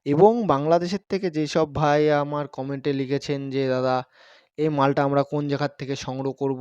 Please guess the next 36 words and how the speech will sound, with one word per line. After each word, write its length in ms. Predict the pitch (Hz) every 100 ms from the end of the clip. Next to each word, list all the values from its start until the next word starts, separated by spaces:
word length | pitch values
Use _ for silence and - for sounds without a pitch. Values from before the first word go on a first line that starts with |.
| 135
কোথায় 460 | - 139 - 139 135
পাবো?" 360 | 123 120 127 135 - - - _
তো 60 | 175
সেসব 360 | - 160 208 202
দাদা 240 | 165 147 160
ভাইদের 360 | 147 151 170 160
বলবো, 340 | 147 147 185 311 - _ 151
স্ক্রিনে 380 | - - 196 196
যে 120 | 170 165
নম্বরটা 460 | 139 135 143 156
থাকবে, 380 | 143 131 123 160 269 - - -
আমার 220 | 135 143
সাথে 300 | - 143 135
আপনারা, 360 | 123 127 127 139 165 _ _ _ _ _ -
আহ, 160 | 101 - 110
WhatsApp-এ 520 | 135 139 - 147 147
ভিডিও 320 | 123 120 139 139
কল 220 | 143 139
করুন। 280 | 139 151 247 - _ _
আমাদের 380 | 123 131 139 175
বাংলাদেশে 880 | 156 131 135 139 143 139 170 180 180 147
যে 220 | 123 139
ভাই 320 | 135 113 120 131
আছে, 280 | 127 - 185
আপনারা 320 | 180 131 131 127
কোথার 300 | - - 131
থেকে 180 | 143 139
পাবেন, 340 | 143 117 170 254
আমি 220 | 139 135 135
সেই 240 | - 131
ভাইয়ের 320 | 123 131 165
কন্ট্যাক্ট 380 | - 127 127 135
নম্বর 300 | 131 127 135
আপনাদের 460 | 131 127 123 127 120
দিয়ে 180 | 123 123
দেবো, 220 | 131